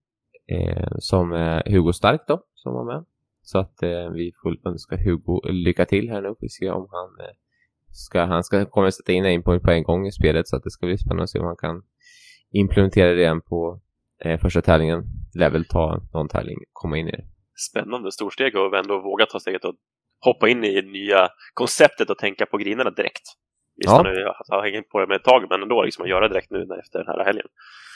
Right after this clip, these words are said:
Speaker 1: Ja, precis. Det är ju bara, ja, men vi hade ju söndags här nu och nu är det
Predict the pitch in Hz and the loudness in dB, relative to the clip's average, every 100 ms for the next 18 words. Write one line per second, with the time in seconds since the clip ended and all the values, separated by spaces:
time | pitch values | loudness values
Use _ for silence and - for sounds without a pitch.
0 | - 101 98 113 98 - 98 92 90 85 | -8 -4 2 2 2 2 2 4 2 2
1 | 82 82 80 82 85 85 85 90 85 98 | 2 0 -2 -2 -2 -2 -2 0 0 2
2 | 95 76 92 - 80 85 82 80 85 85 | 0 0 -2 -2 -6 -6 -8 -10 -12 -12
3 | 82 | -14